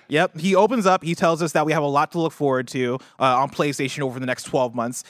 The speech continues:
And then he transitions to the next thing. And that's a solid minute, right? So you got four minutes for Spider-Man two. You got one minute for Herman on screen, introducing us to the rest of the showcase. And then,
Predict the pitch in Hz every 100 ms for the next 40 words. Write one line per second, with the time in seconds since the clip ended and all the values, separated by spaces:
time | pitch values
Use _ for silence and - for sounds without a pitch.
0 | - 135 160 160 180 156 139 143 147 131
1 | 117 110 90 117 165 - - - 151 139
2 | 120 87 - _ _ 127 147 160 165 165
3 | - 220 196 196 185 185 160 156 151 139
4 | 127 135 - 147 147 143 180 170 175 156
5 | 135 143 143 139 123 131 139 127 113 113
6 | 117 - - 156 151 151 156 139 - 135
7 | 123 123 - 135 127 - 123 - 113 107
8 | - - - - 156 208 160 151